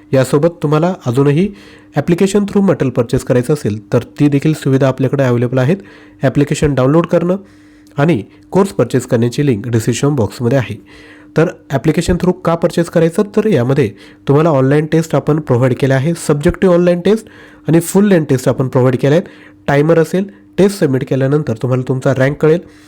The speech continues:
योग्य उत्तर कोणतं हे कळेल. त्यामुळे मॉक सराव करायचा असेल तर तुम्ही ॲप्लिकेशन डाउनलोड करू शकता. या ठिकाणी एक्झाम पंचवीस हा जर कोड यूज केला तर तुम्हाला हंड्रेड रुपीज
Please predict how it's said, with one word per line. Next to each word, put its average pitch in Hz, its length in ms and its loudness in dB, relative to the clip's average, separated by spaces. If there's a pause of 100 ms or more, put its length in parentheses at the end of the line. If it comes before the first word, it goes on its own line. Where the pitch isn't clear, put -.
(240)
योग्य 160 280 0
उत्तर 175 240 0
कोणतं 165 300 -2
हे 151 200 2
कळेल. 117 260 -2 (380)
त्यामुळे 170 300 4 (100)
मॉक 175 320 0
सराव 139 260 -2
करायचा 127 320 0
असेल 120 260 -4
तर 123 100 -2
तुम्ही 139 260 -2
ॲप्लिकेशन 131 480 -4
डाउनलोड 123 320 -2
करू 117 200 -2
शकता. 160 340 -4 (380)
या 135 80 4
ठिकाणी 160 360 0
एक्झाम 143 340 0
पंचवीस 170 400 0
हा 160 120 0
जर 156 180 0 (220)
कोड 123 200 0
यूज 123 200 0
केला 139 240 0 (440)
तर 135 80 0
तुम्हाला 170 440 0
हंड्रेड 165 280 2 (580)
रुपीज 143 360 0